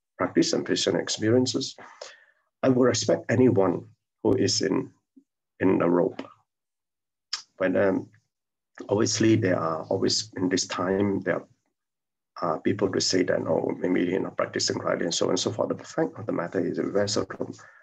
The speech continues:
I will show them my respect. But, and also, what's the, why is it important to understand this, uh, other hardship? Is because if we slander, s-, uh,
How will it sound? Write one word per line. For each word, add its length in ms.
I 60
will 140
show 240
them 220
my 260
respect. 500
But, 220
and 140
also, 200
what's 220
the, 120
why 280
is 200
it 120
important 580
to 80
understand 580
this, 300
uh, 200
other 220
hardship? 560
Is 120
because 520
if 160
we 80
slander, 920
s-, 360
uh, 300